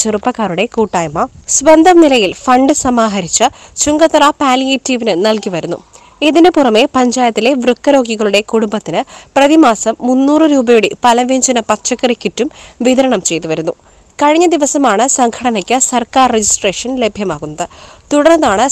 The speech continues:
സംഘടനയുടെ ഔദ്യോഗിക പ്രഖ്യാപനം സാധ്യമായത്. ഭക്ഷ്യക്കിറ്റ് വിതരണം ചെയ്യുന്ന കുടുംബങ്ങളെ പൊതുജനമധ്യത്തിൽ അവതരിപ്പിച്ച് പേരും പെരുമയും നേടുവാനും ചെറുപ്പക്കാരുടെ സംഘം തുനിയാറില്ലെന്നതും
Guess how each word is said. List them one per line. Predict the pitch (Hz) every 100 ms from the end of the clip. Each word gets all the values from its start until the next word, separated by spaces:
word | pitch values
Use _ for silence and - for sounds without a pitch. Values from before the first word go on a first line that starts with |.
| 262
സംഘടനയുടെ | 233 220 226 208 185 247 220 226
ഔദ്യോഗിക | 233 269 247 233 226
പ്രഖ്യാപനം | 208 - 233 202 170 240 -
സാധ്യമായത്. | 226 185 190 160 143 - - - - _ 208
ഭക്ഷ്യക്കിറ്റ് | 262 - 339 320 320 339 294
വിതരണം | 254 240 233 -
ചെയ്യുന്ന | 233 214 208 -
കുടുംബങ്ങളെ | 214 214 196 180 247 - -
പൊതുജനമധ്യത്തിൽ | 254 285 262 262 262 226 208 233 202 - 190
അവതരിപ്പിച്ച് | 202 208 - 165 - 277 - - _ 277
പേരും | 269 294 320 285
പെരുമയും | 247 240 233 226
നേടുവാനും | 208 202 196 165 247 - _ -
ചെറുപ്പക്കാരുടെ | 277 285 320 339 320 285 262 247 254
സംഘം | 220 202 175 -
തുനിയാറില്ലെന്നതും | 233 254 262 220 185 175 196